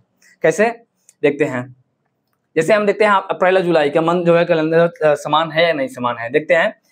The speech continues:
तो अप्रैल में जो होता है कितने महीना, अप्रैल जो होता है,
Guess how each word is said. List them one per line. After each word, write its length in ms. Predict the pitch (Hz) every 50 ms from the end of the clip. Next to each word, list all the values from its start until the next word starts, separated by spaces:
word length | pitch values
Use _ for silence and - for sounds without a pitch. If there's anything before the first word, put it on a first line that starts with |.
| _ _ - _ -
तो 60 | 196
अप्रैल 380 | 185 185 185 190 202 226 226
में 180 | 226 233 233 220
जो 60 | 214
होता 160 | 214 214 214
है 120 | 208 208 -
कितने 280 | 214 214 208 202 214
महीना, 260 | 208 196 196 202 196 185
अप्रैल 300 | 175 - 180 190 196 202
जो 60 | 196
होता 180 | 196 202 185
है, 300 | 180 190 226 254 254 -